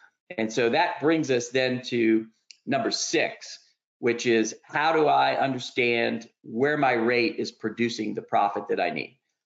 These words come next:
So I've talked about the idea that you can create a rate based on wage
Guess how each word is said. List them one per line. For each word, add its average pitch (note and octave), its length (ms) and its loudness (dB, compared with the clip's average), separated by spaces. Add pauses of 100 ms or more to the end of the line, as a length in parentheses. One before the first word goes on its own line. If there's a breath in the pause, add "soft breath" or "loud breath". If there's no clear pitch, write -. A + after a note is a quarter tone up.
(100)
So G#2+ 180 -2
I've G#2 160 0
talked D#3+ 320 2
about B2 320 0
the A#2+ 100 0
idea A2+ 260 2
that G#2+ 160 -4
you A2 60 -6
can G#2+ 160 -8
create A2 380 0
a F#2+ 100 0
rate B2+ 420 0 (380)
based A2 280 -2
on G2 240 -2
wage A2+ 640 -2